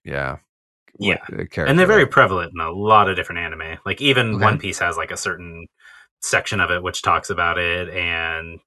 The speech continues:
Speaker 2: it's actually kinda funny because one of the, during, like, this big time skip, uh, Sanji, the main, like, womanizer type character who's just, like, head over heels in love with, you know, all women, is actually trapped on an island with, with these characters <laughs> around him. He's just like, "Oh no,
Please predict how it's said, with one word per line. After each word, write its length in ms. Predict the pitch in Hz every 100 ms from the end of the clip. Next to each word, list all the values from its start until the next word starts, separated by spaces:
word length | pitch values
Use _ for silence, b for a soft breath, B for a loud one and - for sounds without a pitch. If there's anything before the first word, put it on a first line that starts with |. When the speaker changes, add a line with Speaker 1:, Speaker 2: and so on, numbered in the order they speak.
| _ _ _
Speaker 2:
it's 100 | 101
actually 240 | 95 87 92
kinda 220 | - 87
funny 240 | - 87 82
because 300 | 85 95 90
one 120 | 92
of 60 |
the, 320 | 85 87 87 95 - -
during, 220 | 104 101
like, 160 | 92 87
this 140 | 101
big 200 | - 98
time 220 | - 92 90
skip, 320 | - 95 92 _ _ _ _ _ _ _ -
uh, 360 | 101 87 87 90
Sanji, 560 | - 107 92 95 90 -
the 100 | 95
main, 220 | 95 87
like, 180 | 90 82
womanizer 540 | 95 95 90 90 92
type 180 | 92 90
character 380 | - 90 82 92
who's 160 | 90 85
just, 180 | 87 -
like, 200 | 87 -
head 120 | 98
over 140 | 92
heels 340 | 90 92 90 90
in 140 | 90
love 160 | 90 87
with, 180 | 87 -
you 100 | 95
know, 180 | 82 82 _ _ _ _
all 200 | - 101
women, 400 | 95 87 82 82 -
is 220 | 98 -
actually 300 | 95 - 87
trapped 300 | - 90 -
on 100 | 90
an 100 | 90
island 400 | 90 85 85 92 _ -
with, 240 | 101 92
with 160 | 104 92
these 160 | 98 90
characters 420 | - 98 - 104
<laughs> 40 |
around 200 | 135 127
him. 80 | 120
He's 140 | 110 107
just 200 | 107 101
like, 260 | 92 85 -
"Oh 120 | 95
no, 200 | 87